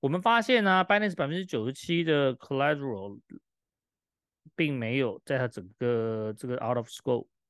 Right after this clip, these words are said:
就他原本 proof of reserve 报告里面没有讲这些。那这些包括什么？那包括一些 margin 啊，还有 loan，还有 service offering result，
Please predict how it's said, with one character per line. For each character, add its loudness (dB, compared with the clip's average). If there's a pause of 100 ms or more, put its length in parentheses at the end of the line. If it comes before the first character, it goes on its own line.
就 -12
他 -4
原 0
本 -6
proof -4
of -8
reserve -2
报 0
告 0
里 -10
面 -12
没 -6
有 -6
讲 -14
这 -16
些。 -20 (580)
那 0 (160)
这 0
些 2
包 6
括 6
什 0
么？ -4 (720)
那 4
包 4
括 6
一 4
些 2
margin 2
啊， -2
还 2
有 2
loan， 0 (140)
还 -2
有 2
service -2
offering -2
result， -4